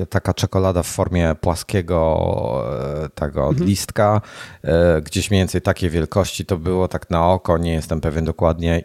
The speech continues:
Speaker 1: i z napisem Hershey na, na, na takim, takim
Speaker 2: Czyli tak,
Speaker 1: wąskim
Speaker 2: tak jakby
Speaker 1: fontem wysokim.
Speaker 2: Czyli bardziej normalna czekolada, tylko
Speaker 1: Tak,
Speaker 2: mniejsza
Speaker 1: tak,
Speaker 2: niż
Speaker 1: tak.
Speaker 2: normalny baton. Okej, to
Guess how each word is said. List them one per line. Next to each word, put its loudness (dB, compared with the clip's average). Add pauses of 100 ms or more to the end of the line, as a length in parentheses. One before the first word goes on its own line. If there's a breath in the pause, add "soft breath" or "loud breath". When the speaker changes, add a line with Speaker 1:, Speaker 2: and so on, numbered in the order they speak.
Speaker 1:
i 2
z -2
napisem 0
Hershey -2
na, 2
na, 0
na -2
takim, -2
takim -4
Speaker 2:
Czyli 0 (100)
tak, 0
Speaker 1:
wąskim 2
Speaker 2:
tak 0
jakby 2
Speaker 1:
fontem 4
wysokim. -2 (760)
Speaker 2:
Czyli -2
bardziej 0
normalna 0
czekolada, 0
tylko -4
Speaker 1:
Tak, 4
Speaker 2:
mniejsza 2
Speaker 1:
tak, 4
Speaker 2:
niż 0
Speaker 1:
tak. -2
Speaker 2:
normalny 0
baton. -2 (400 loud breath)
Okej, 0
to 0